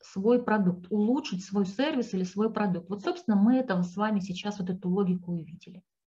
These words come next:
Вторая часть марвизонского балета — это как спозиционировать, как коммуницировать, а, с рынком, чтобы продать этот продукт. Вот мы, предположим, имеем с вами вот такие свойства, вот такие преимущества,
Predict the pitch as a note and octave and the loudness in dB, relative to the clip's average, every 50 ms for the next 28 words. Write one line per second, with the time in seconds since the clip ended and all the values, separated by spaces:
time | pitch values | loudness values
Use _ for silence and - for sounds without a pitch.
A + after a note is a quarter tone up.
0 | _ _ _ - - - - - - - - - - - - - B3 D#4 F4+ F#4+ | _ _ _ -20 -20 -20 -20 -20 -20 -20 -20 -20 -20 -4 2 4 4 6 6 4
1 | F4+ F4 - C#4 C#4 C4 A#3+ A3+ A3 G#3+ A#3+ G#3+ A#3+ A3+ A3 - - G#3+ G#3 G#3 | 4 4 2 2 2 4 6 6 6 6 4 4 4 4 2 2 0 0 0 2
2 | A#3+ C4+ D#4 F#4 G4 F#4+ - G#3+ - - - A#3+ C4+ C4+ - C4+ A#3+ A#3+ - A#3 | 2 2 2 0 0 0 -2 -4 -4 -4 -4 -2 -2 -2 0 0 0 2 2 -2
3 | A3+ - - - A3+ G3+ A#3 A3+ - - B3+ C4 C4+ C4+ B3+ A3+ F#3+ F#3 F3+ F3+ | -2 -2 -2 0 2 2 2 2 2 0 0 2 4 6 6 6 4 2 -2 -4
4 | - - G#3+ G#3+ - A#3+ A#3 A#3+ B3 B3+ C#4 C4+ - - - C4 A#3+ A3 F#3+ F3 | -4 -6 -6 -2 4 8 8 10 10 8 6 4 0 0 2 2 4 4 2 0
5 | F3 E3 - - - _ _ _ - - - - - - F#3+ F#3+ F#3 F#3 F#3 F#3 | -2 -4 -8 -10 -20 _ _ _ -20 -20 -20 -12 -6 -4 -2 0 0 0 0 2
6 | F#3 F3+ F3+ F3+ F3+ F3+ F3+ - - G#3+ B3 D4+ F#4+ G#4+ G#4 - G#3+ F3 F3+ - | 2 2 2 2 0 0 -2 -4 -4 0 0 2 2 0 0 0 0 0 0 0
7 | - A3 G#3+ G#3+ A3 - A#3 A#3+ A#3+ G#3+ C4 B3+ A#3 - - F3 - E3+ - - | 2 4 4 4 4 4 4 4 4 4 4 2 2 2 0 -2 -4 -6 -10 -8
8 | - F#3 F#3 F3 D#3+ D#3+ C#3+ - - F#3 A#3 D4+ D4 C4 C4+ C#4+ C#4 - A3 G#3+ | -4 -2 0 0 -2 -4 -6 -8 -6 -2 -2 2 6 6 6 6 4 -2 -4 -4
9 | - - G3 G#3+ A#3+ B3+ A#3 A3 G#3 G3+ G#3 G#3+ A3+ A#3 A3 G3 F3 F3 - - | -4 -4 -2 2 2 2 4 4 4 4 4 6 6 6 6 4 2 -2 -2 -4
10 | G3+ G3+ G3 F3+ F3 E3+ - - - - - - _ _ - A3 A3 - A#3 A3 | -4 -2 0 0 0 -2 -4 -14 -20 -20 -20 -20 _ _ -2 -2 0 2 0 0
11 | - G#3+ G#3+ G3+ G3+ A#3 A#3 C#4 E4 G4 G#4 G#4 - - C#4 C4+ A#3+ G3 A3 B3 | 0 0 -2 -2 -2 -2 -2 2 4 4 4 2 2 -2 0 0 2 4 4 4
12 | B3 - A3 G#3 G#3 - - G#3 G3 F#3 G3 - G#3 G#3+ A3 B3 D#4 F4+ F#4 - | 4 4 0 -2 -2 -2 -2 -2 -2 -2 0 2 4 6 6 6 4 4 0 -2
13 | E4 C4 - - B3 B3 A#3+ A#3 A#3 | -4 -6 -4 -2 0 0 0 0 -2